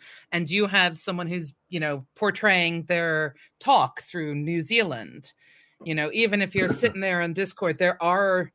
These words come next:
known issues with lag for sound or words or things like that. So having that sort of crossfade where you usually hear an applause and an M C starts talking or something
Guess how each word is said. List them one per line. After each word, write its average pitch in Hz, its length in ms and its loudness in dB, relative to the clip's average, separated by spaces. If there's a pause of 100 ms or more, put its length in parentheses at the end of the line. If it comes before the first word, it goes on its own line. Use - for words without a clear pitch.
known 185 600 2
issues 180 600 -4
with 156 160 -6
lag 160 420 0
for 151 160 -6
sound 151 800 -2
or 143 560 0 (300)
words 160 420 2
or 160 80 0
things 143 300 -6
like 135 160 -6
that. 123 180 -6
So 160 100 -4
having 196 400 0
that 160 200 -4
sort 170 160 -6
of 139 120 -12
crossfade 214 1000 0 (320)
where 165 120 -2
you 170 140 -2
usually 185 320 -2
hear 175 160 2
an 175 80 0
applause 165 400 0
and 170 80 -4
an 156 80 -2
M 165 140 -2
C 175 180 -10
starts 165 300 -6
talking 165 260 -4
or 180 60 -8
something 196 200 -10